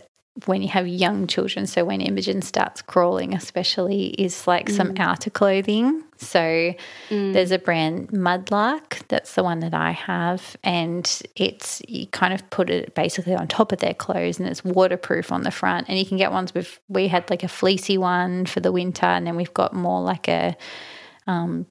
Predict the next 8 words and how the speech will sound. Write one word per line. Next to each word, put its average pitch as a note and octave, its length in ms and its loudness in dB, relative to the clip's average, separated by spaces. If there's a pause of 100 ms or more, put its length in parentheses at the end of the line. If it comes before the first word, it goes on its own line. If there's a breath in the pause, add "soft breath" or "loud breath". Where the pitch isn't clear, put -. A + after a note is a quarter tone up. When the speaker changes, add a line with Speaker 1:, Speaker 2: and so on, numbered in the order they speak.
Speaker 1:
just - 200 0
a E3+ 60 2
rainproof F3 640 0
one F3 320 0
for F3+ 220 2
in F3 180 0
the F3+ 100 0
summer. F3 440 2